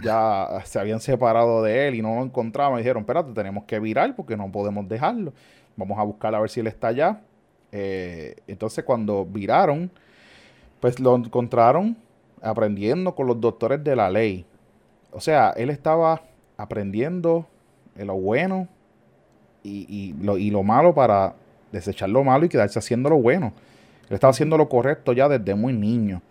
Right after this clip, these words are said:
Speaker 1: Eh, y dice que también que todos se mari-, maravillaban de él, o sea, cuando con él, se maravillaban con él, o sea,
Speaker 2: Ujú.
Speaker 1: estaban sorprendidos de lo que él estaba haciendo a su corta edad, ¿verdad? Eso es importante que lo, que lo reseñemos, y eso fue algo de lo que,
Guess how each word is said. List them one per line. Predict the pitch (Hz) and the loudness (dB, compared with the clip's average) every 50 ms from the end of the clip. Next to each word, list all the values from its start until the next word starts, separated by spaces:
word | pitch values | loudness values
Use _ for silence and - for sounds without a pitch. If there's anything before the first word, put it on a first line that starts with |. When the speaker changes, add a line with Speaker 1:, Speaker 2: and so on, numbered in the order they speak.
| _ - - _ - - _ _ - | _ -20 -20 _ -20 -20 _ _ -6
Speaker 1:
Eh, | 107 107 104 104 104 95 120 | -4 -2 0 0 0 0 0
y | 120 | 0
dice | 127 135 131 180 | 0 0 2 2
que | 175 | 2
también | 175 170 170 180 175 | 2 2 0 -2 -2
que | - 185 165 | -2 -2 -2
todos | - - 151 165 185 196 170 - | 0 2 2 4 4 4 2 0
se | - 156 | 0 0
mari-, | 139 127 123 120 110 107 110 - | 2 2 2 2 2 0 -2 -2
maravillaban | - 120 120 113 110 110 110 107 113 107 98 107 113 139 151 147 135 113 95 | -4 -4 0 2 4 4 4 4 2 2 4 6 6 8 8 6 4 2 0
de | 92 92 92 98 | 0 0 0 2
él, | 107 98 | 0 0
o | 87 | 0
sea, | - 123 117 113 101 | 2 2 2 2 2
cuando | - 104 98 98 92 101 95 95 - - - | 0 0 0 0 0 0 0 -2 -4 -8 -6
con | - 101 104 107 113 | -4 -2 -2 0 0
él, | 127 131 135 127 131 | 0 0 0 -2 -4
se | - 113 | -4 -2
maravillaban | 107 101 98 95 95 101 98 117 143 147 135 | -2 0 0 0 0 0 2 2 2 2 0
con | 120 110 107 | -2 -2 0
él, | 113 117 | 0 0
o | 101 | 0
sea, | - 123 117 | 0 0 0
Speaker 2:
Ujú. | 104 | 2
Speaker 1:
estaban | 101 113 113 127 143 160 165 165 - _ - | 2 4 4 4 2 0 -4 -8 -10 _ -4
sorprendidos | - - - 127 - 120 113 107 104 117 180 220 226 180 156 156 151 - _ _ _ _ _ _ _ - | 0 0 0 0 0 0 0 2 2 0 0 2 2 2 2 0 -2 -6 _ _ _ _ _ _ _ 0
de | 110 107 | 2 2
lo | 104 - | 2 2
que | 101 | 0
él | 107 | -2
estaba | 107 - 139 139 143 | 0 2 2 2 2
haciendo | 143 - - 175 180 190 | 2 0 -2 0 2 0
a | 175 | 0
su | - 135 117 | 0 -2 -2
corta | - 104 117 - - 175 | -2 -2 -2 0 0 2
edad, | 160 127 110 107 - - _ _ _ _ _ _ _ _ - | 2 2 2 0 -2 -8 _ _ _ _ _ _ _ _ -14
¿verdad? | - 90 107 143 143 | -6 0 2 2 2
Eso | - - 131 131 | 2 2 2 4
es | 135 147 156 | 4 2 0
importante | 156 143 - - 120 113 - - 135 160 165 - 147 127 | -4 -6 -4 -6 -6 -4 -4 -4 -4 -4 -4 -6 -8 -4
que | 123 113 104 | -2 -2 -2
lo, | 101 101 95 85 - - | 0 -2 -2 -4 -6 -8
que | - 104 | -6 -4
lo | 98 95 | -4 -4
reseñemos, | 95 98 92 - 101 95 101 123 160 185 175 143 120 | -4 -6 -8 -8 -8 -6 -6 -4 -4 -4 -2 -2 -4
y | 110 | -4
eso | 107 - 123 | -4 -6 -6
fue | - 143 143 143 | -2 0 2 4
algo | 143 151 156 147 143 139 | 4 2 2 0 -2 0
de | 127 117 | 0 0
lo | 110 104 101 | 0 0 0
que, | 110 104 98 90 | 0 0 -2 -2